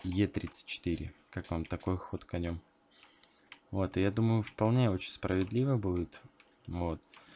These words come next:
Поэтому всё, скоро будут розыгрыши, итоги будут, э, ну, давайте через неделю где-то. А может, даже меньше, посмотрим. Поэтому, ну, скорее всего, через неделю, э, с момента выхода этого видео.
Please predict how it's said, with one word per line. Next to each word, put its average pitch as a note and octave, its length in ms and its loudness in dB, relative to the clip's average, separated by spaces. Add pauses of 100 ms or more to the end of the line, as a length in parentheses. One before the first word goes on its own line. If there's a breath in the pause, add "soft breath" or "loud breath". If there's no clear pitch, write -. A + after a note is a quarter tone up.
(260 loud breath)
Поэтому G#2+ 540 4
всё, G#2+ 400 0
скоро G#2 340 0
будут G2 340 0
розыгрыши, A2 720 -2
итоги F#2+ 460 0
будут, E2+ 440 -2 (140)
э, E2+ 360 -4 (460)
ну, B2+ 340 0
давайте G#2 460 0
через G2+ 360 2
неделю G#2+ 460 2 (880)
где-то. F2 340 -4 (1080 loud breath)
А - 80 -4
может, G2+ 280 2
даже G2 240 2
меньше, F#2 300 0
посмотрим. E2+ 580 -4 (800 loud breath)
Поэтому, F#2+ 500 -2
ну, G2+ 140 0
скорее G#2 280 0
всего, F#2+ 160 -6
через F#2+ 300 0
неделю, F2+ 480 0 (380)
э, E2+ 240 0
с - 120 -8
момента F2+ 320 -2
выхода F2 320 -2
этого E2+ 280 0
видео. E2 360 -2